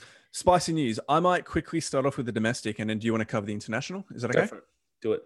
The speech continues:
Speaker 1: Okay, sweet. So this one is relatively simple. Um, there are a bunch of players who have re-signed for some of the super clubs. We're not gonna cover everybody, um,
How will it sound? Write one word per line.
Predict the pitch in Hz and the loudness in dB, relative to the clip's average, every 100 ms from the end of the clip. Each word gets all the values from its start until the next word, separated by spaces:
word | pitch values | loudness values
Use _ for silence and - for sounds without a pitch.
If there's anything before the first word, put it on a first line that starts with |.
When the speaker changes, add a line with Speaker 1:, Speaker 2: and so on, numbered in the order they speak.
| _ - | _ -2
Speaker 1:
Okay, | 110 98 98 | 0 0 -2
sweet. | - 117 - - - - | -6 -10 -10 -20 -18 -6
So | - 160 160 | 4 6 6
this | 202 - | 2 -2
one | 262 | -2
is | 254 160 | -2 -4
relatively | 120 131 135 113 107 | 0 2 0 -4 -6
simple. | 101 78 71 - - - | -8 -10 -12 -16 -20 -4
Um, | 123 120 113 | 0 0 4
there | 131 | 4
are | 135 | 4
a | |
bunch | 170 175 | 0 -4
of | - | -2
players | 135 117 113 | 0 0 0
who | 123 107 | -4 -2
have | 107 101 98 | -2 -2 -2
re-signed | 101 - 98 101 - | -4 -4 -4 -6 -8
for | |
some | - 98 | -12 -8
of | |
the | 104 | -6
super | - 95 - | -6 -10 -6
clubs. | 117 117 127 | -2 -2 -2
We're | |
not | 127 | -6
gonna | 156 151 | -6 -6
cover | 139 110 - | -4 -4 -4
everybody, | 98 104 98 98 101 98 - - | -4 -4 -2 0 0 -2 -6 -8
um, | 104 98 95 95 | -8 -8 -8 -8